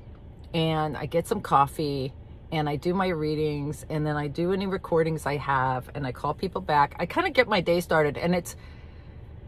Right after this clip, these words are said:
my life is not normal, you know, uh, I have an abnormal life.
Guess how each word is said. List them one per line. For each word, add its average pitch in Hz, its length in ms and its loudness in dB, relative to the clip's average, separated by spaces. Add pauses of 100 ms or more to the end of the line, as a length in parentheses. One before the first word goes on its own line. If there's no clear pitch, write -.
(200)
my 247 160 12
life 277 380 8
is 269 160 0
not 208 340 6
normal, 190 640 6 (1120)
you 202 100 2
know, 190 260 6
uh, 170 520 8 (360)
I - 100 -6
have 185 200 4
an 170 160 0
abnormal 175 720 4
life. 143 560 0